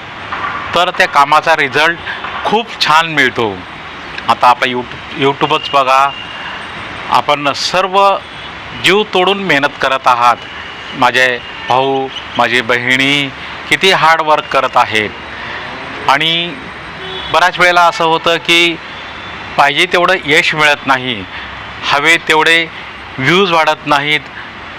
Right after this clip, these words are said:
सबस्क्रायबरची संख्या वाढत नाही. पण मित्रांनो, बहिणींनो, काळजी करू नका.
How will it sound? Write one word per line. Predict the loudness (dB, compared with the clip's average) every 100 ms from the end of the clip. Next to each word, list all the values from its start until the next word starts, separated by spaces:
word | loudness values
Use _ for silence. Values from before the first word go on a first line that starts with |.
| -8
सबस्क्रायबरची | -2 -2 -2 2 2 4 2 0
संख्या | 0 0 0 2
वाढत | 2 2 0 0
नाही. | -2 -2 -6 -8 -10 -10 -4
पण | -2
मित्रांनो, | -2 -2 0 -2 2 0 0 -8 -14 -14 -14 -14 -12 -12 -12 -4
बहिणींनो, | 2 4 2 2 2 2 2 -4 -12 -8 -2
काळजी | 0 2 2
करू | 2 2
नका. | 2 4 4 4